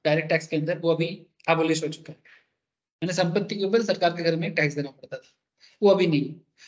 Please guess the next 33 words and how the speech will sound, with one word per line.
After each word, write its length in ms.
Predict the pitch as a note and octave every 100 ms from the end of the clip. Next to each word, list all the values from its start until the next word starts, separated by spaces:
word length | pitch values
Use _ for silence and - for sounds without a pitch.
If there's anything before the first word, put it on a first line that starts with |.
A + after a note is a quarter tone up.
| _
तो 60 | F3
direct 380 | E3+ F#3 A#3+ A#3+
taxation 420 | G#3+ A3+ A#3 A3
में 320 | A#3 D4 - _
सिर्फ 260 | - A#3 G#3
एक 140 | F3+
ही 80 | A#3
tax 260 | A3 G3+ F#3+
रह 120 | F3
गया, 320 | F3+ A3+ - _ _ _ _ _ _
जो 100 | D3+
है 240 | F3 A#3 F3
income 300 | E3 D#3 D3
tax। 300 | E3 - - _ - _ -
तो 60 |
it 80 | F3+
is 120 | -
levied 300 | F#3+ A3 F#3+
directly 440 | F#3+ A#3+ G#3 G#3+ B3+
on 240 | C4 B3
the 40 | A#3 G#3
income 260 | G#3 A3
or 0 |
wealth 320 | G#3 F#3 G#3
of 20 | G#3
a 140 | G3+
person, 340 | - C#3+ - - _ _ _ _ _ _ - - -
then 100 | G#3+
it 140 | G#3 A3+
is 120 | A3
a 40 |
direct 340 | E3+ C#3+ G#2+ C#3
tax। 280 | C#3 -